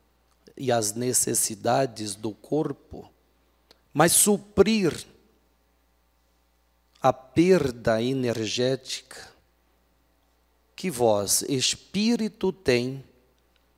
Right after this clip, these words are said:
diante dos desafios da carne. Orem, irmãos, peçam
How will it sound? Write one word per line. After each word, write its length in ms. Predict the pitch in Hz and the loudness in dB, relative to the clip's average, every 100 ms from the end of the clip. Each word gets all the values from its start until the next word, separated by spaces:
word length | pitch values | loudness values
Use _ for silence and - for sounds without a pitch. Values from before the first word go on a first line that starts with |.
| _ _ - | _ _ -16
diante 880 | 117 139 139 147 147 - - 156 147 _ _ _ | -4 2 4 4 0 -6 -8 -8 -10 _ _ _
dos 220 | - 135 120 | -2 0 0
desafios 1000 | 147 123 127 110 - - 190 185 113 92 | -2 2 2 0 -6 -6 -2 0 -2 -4
da 200 | 104 101 | -6 -8
carne. 800 | - 98 98 98 95 98 85 - _ _ _ _ _ _ _ _ _ _ _ _ _ - | -8 -10 -10 -10 -12 -12 -14 -18 _ _ _ _ _ _ _ _ _ _ _ _ _ 2
Orem, 560 | 135 143 131 113 110 - | 8 8 6 0 -8 -14
irmãos, 960 | 127 113 101 101 92 95 110 - - - _ _ _ _ _ _ _ _ _ _ _ | -8 -8 -8 -12 -12 -14 -16 -16 -16 -18 _ _ _ _ _ _ _ _ _ _ _
peçam 640 | - 151 147 - - 110 | 4 4 6 4 2 -4